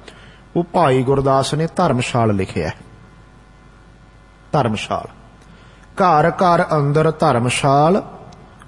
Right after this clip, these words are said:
ਹੋਵੇ ਕੀਰਤਨ ਸਦਾ ਵਸੋਆ।" ਹੁਣ ਧਰਮਸ਼ਾਲਾ ਤੇ ਗੁਰਦੁਆਰੇ ਵਿੱਚ ਕੀ ਫਰਕ ਹੈ? ਧਰਮਸ਼ਾਲ ਉਹ ਜਗ੍ਹਾ ਨੂੰ ਕਹਿੰਦੇ ਨੇ ਜਿੱਥੇ ਧਰਮ ਦੀ ਗੱਲ ਤਾਂ ਹੋ ਰਹੀ ਹੈ,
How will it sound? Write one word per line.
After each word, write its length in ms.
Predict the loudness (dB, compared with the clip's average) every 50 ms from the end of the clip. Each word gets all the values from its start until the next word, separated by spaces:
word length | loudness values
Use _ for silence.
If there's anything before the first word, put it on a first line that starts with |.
| -8 -2
ਹੋਵੇ 340 | 0 0 2 2 2 2 0
ਕੀਰਤਨ 600 | 0 0 0 0 0 0 0 0 0 2 2 0 0 -4 -8 -20 -20 -20 -20 -20 -20 -20 -16
ਸਦਾ 340 | -8 -4 0 2 2 2 2
ਵਸੋਆ।" 480 | 2 0 -2 -4 -6 -6 -6 -8 -10 -12 -16 -20 -20 -20 -20 -20 -20 -20 -20 -12 -4 -2
ਹੁਣ 140 | -2 -2 -2 -2 0
ਧਰਮਸ਼ਾਲਾ 760 | 0 2 2 2 2 0 -2 0 0 2 2 2 2 2 2 2
ਤੇ 160 | 0 -2 -2
ਗੁਰਦੁਆਰੇ 520 | 0 0 0 0 2 2 2 2 2 2
ਵਿੱਚ 200 | 0 -2 -4 -6
ਕੀ 180 | -4 -4 -4 -2
ਫਰਕ 320 | -2 -2 -4 -4 -4 -6
ਹੈ? 120 | -8 -8 -10 -12 -20 -20 -20 -20 -20 -20 -20 -20 -20 -20 -20 -20 -20 -20 -20 -8 -2
ਧਰਮਸ਼ਾਲ 640 | 0 2 2 2 2 0 0 0 0 2 2 2 2
ਉਹ 220 | 2 2 0 0 2
ਜਗ੍ਹਾ 240 | 0 2 2 2
ਨੂੰ 140 | 0 0 0
ਕਹਿੰਦੇ 300 | -2 -2 -2 0 0 0
ਨੇ 100 | 0 0
ਜਿੱਥੇ 220 | 0 -2 -2 -4 -2
ਧਰਮ 420 | 0 0 0 2 2 0 0 0
ਦੀ 120 | 0 0
ਗੱਲ 300 | 0 0 0 2 2 0
ਤਾਂ 160 | 0 0 0 0
ਹੋ 220 | 0 0 0 0
ਰਹੀ 200 | 0 0 2 2
ਹੈ, 140 | 2 0